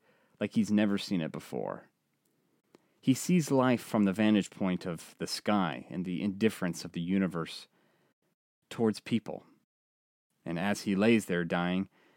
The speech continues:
Andre sees that the glory of man is really kinda pathetic when you're looking at it from the perspective of death, or maybe even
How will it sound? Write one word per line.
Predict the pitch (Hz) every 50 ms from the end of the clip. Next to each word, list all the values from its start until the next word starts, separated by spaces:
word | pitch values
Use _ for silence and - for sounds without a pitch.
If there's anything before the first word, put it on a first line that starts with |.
| _ _ _ -
Andre | - 107 107 101 104 110 113 113 110
sees | - - - 120 113 101 95 87 80 76
that | - 85 82 -
the | - 82 82 80 78 78 - _ _ _ _ _ _ _ _ _ _ _ _ -
glory | - 104 110 113 113 107 104 98
of | 95 92 87 95
man | 95 95 95 95 92 87 82
is | 78 76 71 - - - - - -
really | - 90 120 120 107 92
kinda | - - - 101 95 87
pathetic | 85 - - - - - 85 82 71 - - - - - _ -
when | 69 71 80
you're | 73 76 80
looking | 90 92 - - 82 78
at | 78 76
it | 73 71 - _ _ _ _ _ _ _ _ _ _ _ _ -
from | - 85
the | 78 76
perspective | - 90 - - - 85 - - 80 71
of | 80 73 - -
death, | 95 87 69 - - - - -
or | - - 110 107
maybe | 107 117 131 135 120 113
even | 104 95 95 98 92 98 95 92 90 87 90